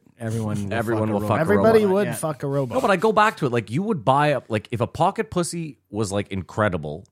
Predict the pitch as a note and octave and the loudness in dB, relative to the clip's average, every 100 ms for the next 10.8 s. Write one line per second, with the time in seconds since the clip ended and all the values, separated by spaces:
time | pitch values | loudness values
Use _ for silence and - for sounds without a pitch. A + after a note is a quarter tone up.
0 | _ F2+ B2+ A#2 A#2+ F2+ G#2+ A2 G#2 G#2 | _ -4 -2 0 0 0 2 2 0 -4
1 | F2 G#2 G#2+ C3 E2 E2 - D3 D3 C3 | -4 -6 -4 -4 -4 -6 -2 0 4 4
2 | C#3 - E3 - D#2 - A2 A2 G#2 G2 | 4 0 -4 -2 -6 -6 -4 -4 -4 -4
3 | A2+ F#2 G#2 A#2 A#2 - G#2 A2 A2+ G#2+ | -4 -2 0 2 0 -2 0 0 0 -2
4 | A#2 B2 D3+ A2 D#2 D2+ - _ _ _ | 0 0 0 0 0 -2 -8 _ _ _
5 | - B2+ A2 _ _ _ _ _ F#2+ D#3 | -2 0 0 _ _ _ _ _ 0 2
6 | G3 - D#3+ D#3+ C#3 A2 A2 G#2+ G#2+ G2 | 0 0 0 0 -2 0 2 2 0 -2
7 | F#2+ D#2+ F#2+ D#2+ B1+ - _ _ - B2 | -4 -2 -2 -2 -6 -12 _ _ -2 -2
8 | - C#3 E3 A3 G3+ E3+ F3+ D#3 G#2+ A2+ | -4 -6 -2 0 -2 -2 -2 -2 0 0
9 | - A2 A#2+ - D#2+ D2 - - _ - | 0 -2 -2 -2 -6 -8 -10 -20 _ -8
10 | F#2+ - C#3 A2 F2 F2+ D#2+ | -6 -2 0 0 0 -2 -4